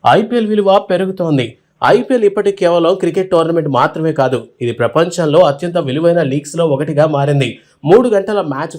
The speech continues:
ఫార్మాట్ టీవీ, డిజిటల్ మార్కెట్లో ప్రాముఖ్యతను సంతరించుకుంది. ఆర్సీబీ అమ్మకానికి సంబంధించి వస్తున్న ప్రతిపాదనలు, ధరను బట్టి చూస్తే ఫ్రాంచైజీల విలువ ఎంతగా పెరిగిందో స్పష్టంగా కనిపిస్తోంది.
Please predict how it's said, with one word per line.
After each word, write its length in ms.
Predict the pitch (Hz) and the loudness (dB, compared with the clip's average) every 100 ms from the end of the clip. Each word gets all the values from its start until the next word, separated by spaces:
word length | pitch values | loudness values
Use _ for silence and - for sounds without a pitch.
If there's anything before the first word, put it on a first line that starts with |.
| 147 | -4
ఫార్మాట్ 420 | 131 139 175 - - | -2 0 -2 -2 -6
టీవీ, 380 | 139 156 160 175 | -4 -2 -4 -4
డిజిటల్ 420 | 135 139 180 185 | -2 -2 -2 -2
మార్కెట్లో 540 | 143 131 147 151 143 160 | -2 -2 -4 -4 0 0
ప్రాముఖ్యతను 640 | 156 131 160 156 139 135 | 0 -2 -2 -4 -4 -4
సంతరించుకుంది. 720 | 135 120 120 131 - 131 123 113 - _ _ | -2 -2 -2 -4 -4 -6 -6 -6 -12 _ _
ఆర్సీబీ 460 | 120 165 180 214 190 | 2 2 2 0 2
అమ్మకానికి 480 | 143 139 143 170 156 | 2 0 -2 -4 -2
సంబంధించి 640 | 147 131 151 151 143 147 | -2 -2 -2 -4 -6 -2
వస్తున్న 400 | 135 127 - 143 | -2 -2 -2 -2
ప్రతిపాదనలు, 880 | 139 113 127 123 135 123 120 139 185 | 0 -4 -2 0 2 0 -2 -2 0
ధరను 220 | 139 135 160 | 0 -2 -2
బట్టి 300 | 156 156 135 | -4 -6 -8
చూస్తే 500 | 113 135 - 170 104 - _ - | -8 -6 0 0 0 -8 _ 0
ఫ్రాంచైజీల 680 | 180 190 240 233 208 202 | 2 2 2 0 0 0
విలువ 400 | 185 165 165 160 175 | -2 -2 -2 -2 -2
ఎంతగా 420 | 127 117 165 165 | -2 -4 -4 -4
పెరిగిందో 460 | 156 156 156 151 175 | -2 -2 0 0 0
స్పష్టంగా 640 | - 135 127 - 156 151 | 0 -4 -4 -8 -4 -2
కనిపిస్తోంది. 760 | 160 147 147 139 151 135 113 | 0 -2 -4 -4 2 2 0